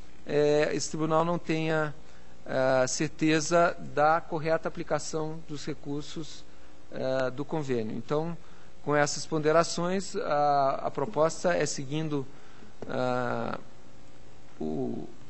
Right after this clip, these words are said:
a Diretoria de Análise e Transferência do Ministério Público pela irregularidade das contas.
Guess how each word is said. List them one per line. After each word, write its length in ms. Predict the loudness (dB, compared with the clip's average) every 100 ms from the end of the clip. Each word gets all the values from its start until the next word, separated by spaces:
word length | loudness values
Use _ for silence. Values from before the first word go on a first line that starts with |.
| -6
a 80 | -6
Diretoria 440 | -2 -2 0 0
de 100 | 0
Análise 260 | 0 0 0
e 40 |
Transferência 440 | -4 -2 -2 -2 -2
do 40 |
Ministério 360 | -4 0 0 0
Público 260 | -4 -4
pela 240 | 0 0 0
irregularidade 1040 | -2 -2 -2 2 2 2 2 4 2 -2 -8 -6
das 200 | -4 -4
contas. 300 | -6 2 2